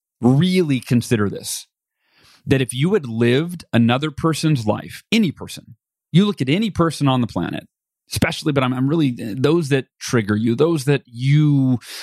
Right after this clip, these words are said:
they make your blood boil, you, or, or those that, maybe it's loved ones, maybe they don't,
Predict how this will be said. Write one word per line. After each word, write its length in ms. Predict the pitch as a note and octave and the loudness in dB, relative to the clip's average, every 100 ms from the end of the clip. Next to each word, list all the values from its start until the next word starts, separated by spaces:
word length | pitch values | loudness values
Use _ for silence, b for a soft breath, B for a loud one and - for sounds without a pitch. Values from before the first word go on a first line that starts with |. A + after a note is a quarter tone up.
| - | 0
they 100 | C3 | 2
make 240 | C#3+ C3+ | 2 -2
your 80 | B2+ | -4
blood 300 | A2 A#2+ A#2+ | 0 0 0
boil, 280 | G#2+ G#2+ G2+ | -2 0 0
you, 280 | A2+ D3 D3 | 0 2 2
or, 160 | E3+ F#3+ | 0 0
or 180 | F#3+ F3+ | 2 2
those 300 | E3+ E3+ D3+ | 2 0 -2
that, 160 | D3 B B - | -4 B B 0
maybe 160 | E3+ | 2
it's 200 | F#3 - | 0 -2
loved 340 | C3 C3 F3+ D3+ | 0 0 0 -4
ones, 500 | G#2+ - G2 G#2+ - - | -8 -8 -10 -10 -8 -2
maybe 420 | - F3+ C#3 G#2+ | 0 0 -2 -2
they 60 | |
don't, 180 | C#3 C3 | 0 -2